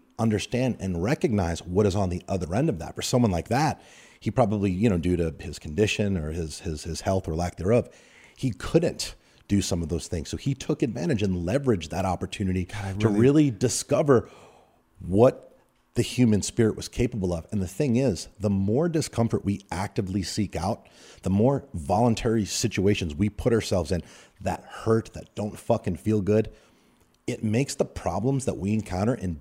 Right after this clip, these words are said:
Speaker 1: business and life infinitely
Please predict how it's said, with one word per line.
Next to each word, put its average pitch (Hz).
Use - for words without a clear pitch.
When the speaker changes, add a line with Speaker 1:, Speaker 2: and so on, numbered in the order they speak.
Speaker 1:
business 110
and 87
life 87
infinitely 135